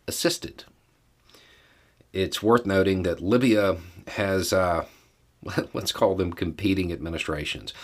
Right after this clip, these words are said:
one based out of Tobruk, one based out of Tripoli. Um, and then there are a lot of local power structures as well.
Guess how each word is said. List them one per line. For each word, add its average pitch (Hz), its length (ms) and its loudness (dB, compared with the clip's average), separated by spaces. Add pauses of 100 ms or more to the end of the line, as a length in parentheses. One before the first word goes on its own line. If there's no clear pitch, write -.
(200)
one 98 240 2
based 95 240 0
out 87 100 0
of 82 80 -4
Tobruk, 107 420 0
one 90 200 -2
based 82 360 -4
out 78 120 -4
of 78 80 -8
Tripoli. - 460 -6 (1300)
Um, 76 420 -4
and 87 140 -2
then 90 100 0
there 92 120 4
are 87 140 2
a 87 80 2
lot 90 300 0
of 85 380 -4 (1200)
local 107 580 6
power 92 380 2
structures 82 640 2
as 78 240 -6
well. 78 340 -8